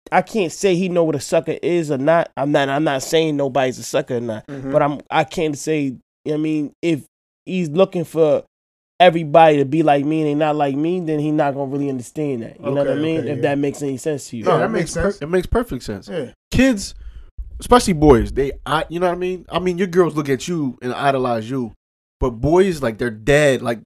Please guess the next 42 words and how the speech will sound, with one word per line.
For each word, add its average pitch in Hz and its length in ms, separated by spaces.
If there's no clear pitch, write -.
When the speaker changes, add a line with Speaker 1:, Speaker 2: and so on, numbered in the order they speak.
Speaker 3:
my 190 100
kids 185 280
look 160 100
at 147 60
me 156 160
like 123 160
I'm 143 160
fucking 135 300
Superman. 113 560
Speaker 2:
Yeah. 143 260
Speaker 1:
Yeah. 127 320
Speaker 3:
And 135 160
boys 175 280
do 180 200
that. 101 180
Like, 113 280
everybody's 151 540
gotta 139 220
be 135 160
on 110 180
my 135 200
pedestal. 127 580
E-, 175 220
and 135 140
if 113 80
they're, 131 120
they 120 260
don't 156 220
meet 160 160
that 147 140
criteria, 156 580
they're 117 140
Speaker 1:
Yeah. 135 60
Speaker 3:
trash. 113 300
Speaker 1:
Yeah. 117 240
Speaker 2:
Right, 127 160
right, 135 220
Speaker 1:
Yeah, 226 60
Speaker 2:
right, 127 120
right, 123 60
Speaker 1:
dead 147 140
ass. 202 100